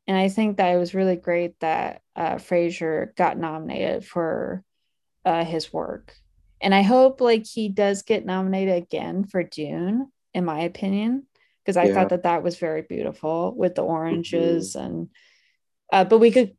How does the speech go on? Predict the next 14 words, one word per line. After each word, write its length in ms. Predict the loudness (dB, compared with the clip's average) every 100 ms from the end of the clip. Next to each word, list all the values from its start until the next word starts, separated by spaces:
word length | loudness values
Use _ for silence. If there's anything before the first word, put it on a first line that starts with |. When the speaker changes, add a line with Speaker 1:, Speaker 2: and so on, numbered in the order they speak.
| 0
Speaker 1:
we 100 | 0
could 220 | 0 2
continue 480 | 2 4 2 2 2
on 420 | 2 4 6 6 8
in, 220 | 6 8
Speaker 2:
<laughs> 400 | 6 4 -10 _
Speaker 1:
like, 240 | 0 0 -2
the 160 | 0 2 0
Dune 300 | 0 0 0
episode 600 | -2 -2 -6 -8 -8 -6
for 160 | -4 0
that. 340 | 2 0 0
<laughs> 40 | 0
Speaker 2:
Ooh, 840 | 2 4 4 2 -2 -4 -6